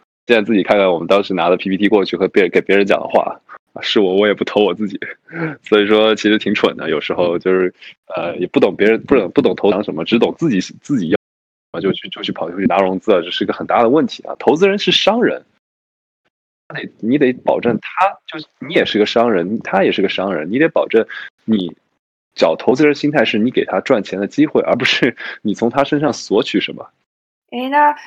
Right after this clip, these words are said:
Speaker 2: 作为一个过来人，你觉得现在的年轻人对创，创业存在的最大的误解是什么？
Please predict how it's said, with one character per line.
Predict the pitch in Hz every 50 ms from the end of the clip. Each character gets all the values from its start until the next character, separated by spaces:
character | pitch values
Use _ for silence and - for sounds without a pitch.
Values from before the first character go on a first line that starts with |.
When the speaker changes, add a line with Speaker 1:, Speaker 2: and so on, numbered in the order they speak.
| - -
Speaker 2:
作 | - 311 294
为 | 277 277 285
一 | 294
个 | 302 294
过 | - 311 294 269
来 | 247 226 226 226
人， | 220 214 214 214 220
你 | 214 208
觉 | - 208 220 233
得 | 240 247 247 254
现 | 254 - 302
在 | 294 302 285
的 | 262 233
年 | 208 208 214
轻 | 226 - 262 247
人 | 214 214 214
对 | 226 262 208
创， | - - - _
创 | - - - 285 277 269
业 | 285 277 254 220 202 - - - _
存 | - - 247 233
在 | 240 277 294 285
的 | 269 254
最 | 254 294 294 285
大 | 285 277 269
的 | 269 269
误 | 285 294 277
解 | 269 208 208 226
是 | 226 214 214
什 | - 202 196
么？ | 180 - -